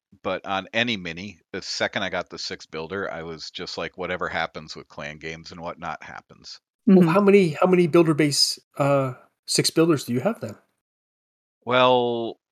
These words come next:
Speaker 1: it used to be three, and then one of the accounts got hacked, so it's just
Speaker 2: Ugh,
Speaker 1: two.
Speaker 2: sorry.
Speaker 1: Yeah, yeah, it, it happens.
Speaker 2: How about you, Fado? How do you feel about new and improved Builder Base? What do you think? What do you think we're going to get?
Speaker 1: Well, I,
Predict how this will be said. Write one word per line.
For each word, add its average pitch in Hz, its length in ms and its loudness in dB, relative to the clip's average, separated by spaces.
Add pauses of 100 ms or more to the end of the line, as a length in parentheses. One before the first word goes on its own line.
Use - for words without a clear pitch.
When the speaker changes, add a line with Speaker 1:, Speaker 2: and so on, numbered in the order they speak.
(120)
Speaker 1:
it 117 160 -8
used 185 220 -8
to - 60 -12
be 104 120 -4
three, 98 440 -2
and 95 100 -8
then 90 120 -10
one 92 160 -8
of 87 80 -10
the 85 100 -8
accounts 80 340 -10
got 65 140 -10
hacked, 62 380 -10
so - 200 -14
it's - 120 -18
just - 220 -14
Speaker 2:
Ugh, - 140 0 (120)
Speaker 1:
two. - 60 -20 (460)
Speaker 2:
sorry. 104 320 -10 (1300)
Speaker 1:
Yeah, 131 300 4 (180)
yeah, 90 140 -10 (240)
it, 131 200 2
it 101 140 -2
happens. - 580 -10 (240)
Speaker 2:
How - 60 2
about 180 140 8
you, 165 140 8
Fado? 147 280 8
How 151 80 8
do 147 80 6
you 147 80 2
feel 139 220 4
about 127 280 4 (320)
new 147 300 4
and 135 80 6
improved 127 340 4
Builder 120 220 4
Base? 110 260 0
What 143 60 6
do 131 60 6
you 127 60 2
think? 123 420 -6
What 143 100 6
do 143 60 4
you 131 40 2
think 127 180 0
we're 117 100 -2
going 113 200 -2
to 113 60 -4
get? 110 220 -6 (500)
Speaker 1:
Well, 139 260 0
I, 123 160 2